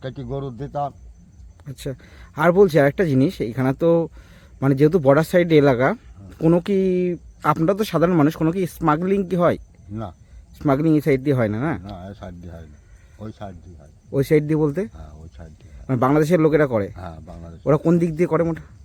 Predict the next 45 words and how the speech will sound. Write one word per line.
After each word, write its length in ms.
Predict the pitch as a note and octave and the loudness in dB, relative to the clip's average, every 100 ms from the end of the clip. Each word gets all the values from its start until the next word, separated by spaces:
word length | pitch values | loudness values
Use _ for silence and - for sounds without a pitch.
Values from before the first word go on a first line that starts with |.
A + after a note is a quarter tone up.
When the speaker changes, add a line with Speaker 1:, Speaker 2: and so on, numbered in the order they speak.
| - | -20
Speaker 1:
বাংলাদেশের 600 | F2+ F#2+ F#2+ G2 F2+ A2 | -18 -16 -16 -16 -18 -18
লোকও 300 | A2+ A2 A#2 | -18 -18 -20
আছে, 240 | A2+ - A#2 - | -20 -20 -20 -20
ইন্ডিয়ার 340 | A#2 G#2+ G#2+ G#2+ | -18 -16 -16 -18
লোকও 320 | G#2+ G2+ G#2+ | -20 -20 -18
আছে, 200 | G2 F2+ F#2+ | -18 -18 -18
নাই 140 | F#2+ - | -16 -18
তারা 200 | G#2+ A2+ | -18 -18
হয় 260 | G2 A2 | -16 -16
না। 120 | G#2+ E2 | -16 -10
Speaker 2:
আচ্ছা, 200 | - C3+ | -2 0
বাংলাদেশের 640 | A2 A#2+ C#3+ D3+ D#3 F3 | 2 2 2 2 0 0
লোকও 280 | D#3 E3 F#3 | 0 0 2
আছে, 320 | F#3+ A3 D#4+ D#4+ F#3+ - | 2 2 -2 -4 -16 -10
আবার 340 | B2 D3 D3 | 2 4 4
ভারতের 360 | C3 C3+ C#3 E3 | 2 0 0 2
লোকও 260 | D#3+ D#3+ | 4 6
আছে, 200 | D#3 C#3+ - | 4 4 -2
মানে 120 | F2+ | -2
Speaker 1:
হ্যাঁ, 140 | B2+ | 0
Speaker 2:
দু 60 | C#3+ | 2
সাইডের 260 | E3+ E3 D#3+ | 2 2 2
Speaker 1:
হ্যাঁ। 60 | |
Speaker 2:
লোকরা 300 | D#3+ F3 G3 | 2 2 0
Speaker 1:
হ্যাঁ, 220 | A#3 G3 | -2 -4
Speaker 2:
স্মাগলিং 440 | G#2+ D#3 D3 D#3 E3 | -4 0 2 2 0
এর 60 | |
সাথে 180 | D#3 F3 | 0 -2
যুক্ত। 260 | D3 C3+ - | 0 -2 -2
এটা 240 | - F3 | 0 2
তো 60 | G3+ | 4
Speaker 1:
হ্যাঁ। 80 | G#3 | 2
Speaker 2:
মোটামুটি 280 | G#3+ A3+ | 4 2
লোকাল 280 | F#3+ F3 G3 | 4 2 4
লোকই 260 | G3+ G3 A3+ | 4 4 4
হয়। 200 | C3 D#2 - | 2 0 -8
Speaker 1:
হ্যাঁ, 320 | - A#2 A#2 | -4 -2 -2
হ্যাঁ, 220 | G2+ F#2+ E2 - | -4 -6 -10 -10
ফোনে 200 | G2 G#2+ | -8 -8
ফোনে 240 | A#2 B2 | -8 -8
ব্যাপার 480 | A#2+ G#2+ A2 B2 A#2+ - | -10 -12 -12 -10 -12 -10
তো। 140 | A2+ D2 C#2+ | -12 -12 -10
Speaker 2:
হ্যাঁ। 260 | A#2 G#2+ | -6 -6
Speaker 1:
ফোন 180 | G2+ A2+ | -6 -10
করলে 300 | G#2+ A#2+ B2+ | -12 -10 -10